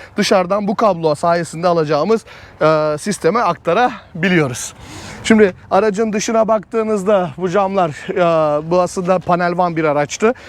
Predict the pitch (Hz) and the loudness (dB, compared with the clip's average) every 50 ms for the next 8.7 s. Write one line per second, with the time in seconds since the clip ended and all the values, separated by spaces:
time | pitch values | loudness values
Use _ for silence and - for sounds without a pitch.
0 | - - - - 175 170 165 143 - - - 160 - 175 165 160 160 156 151 139 | -20 -8 -2 0 2 2 0 -2 -6 -10 -10 -6 -2 -2 0 2 2 0 0 0
1 | - 180 165 - - 160 156 151 147 147 214 233 - - - - - 175 165 175 | 0 -2 -2 0 0 0 2 4 4 4 2 2 0 -6 -6 -2 0 2 2 2
2 | 165 175 170 160 139 131 156 175 196 185 180 165 - - 160 156 156 165 185 226 | 4 4 2 2 2 0 -2 0 0 2 0 0 0 0 0 0 2 2 2 2
3 | 208 175 156 175 165 156 160 160 151 139 110 - - - - - - - 147 143 | 2 2 2 0 0 0 0 -2 -2 -2 -4 -10 -20 -20 -20 -14 -6 -2 0 2
4 | 143 139 139 139 135 139 135 127 - 185 165 - - 160 165 175 233 226 202 196 | 2 2 2 2 2 0 0 0 0 0 0 2 0 0 0 2 2 2 2 2
5 | 196 180 180 175 165 180 160 160 160 156 165 160 196 214 214 214 - - - - | 0 0 -2 -2 -2 -2 0 0 0 -2 0 2 2 2 0 0 -4 -14 -14 -8
6 | 165 156 160 156 156 156 156 147 - - 156 147 139 135 135 131 135 131 139 180 | -2 -2 -2 0 0 -2 -2 -2 -2 -2 0 0 0 0 -2 0 0 2 2 2
7 | 202 - - - - - - 165 - 202 170 160 175 180 156 180 156 156 151 147 | 0 0 -2 -10 -20 -20 -10 -4 0 2 2 2 2 2 0 0 0 2 0 0
8 | 139 139 139 143 135 131 131 - - 160 180 214 240 | 0 -2 -2 -2 -2 -2 -4 -4 -2 0 2 2 0